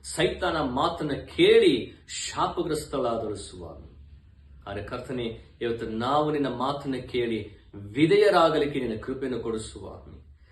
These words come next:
ಪ್ರತಿ ಮನುಷ್ಯನ ಪಾಪವನ್ನ ಶಿಲುಬೆ ಮೇಲೆ ಹೊತ್ತು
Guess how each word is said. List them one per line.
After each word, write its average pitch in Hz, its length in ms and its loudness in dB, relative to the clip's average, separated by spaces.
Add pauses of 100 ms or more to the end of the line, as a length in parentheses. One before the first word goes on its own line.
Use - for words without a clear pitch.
ಪ್ರತಿ - 360 2
ಮನುಷ್ಯನ 226 480 2
ಪಾಪವನ್ನ 220 640 2 (340)
ಶಿಲುಬೆ 226 560 2
ಮೇಲೆ 214 140 4
ಹೊತ್ತು 180 760 4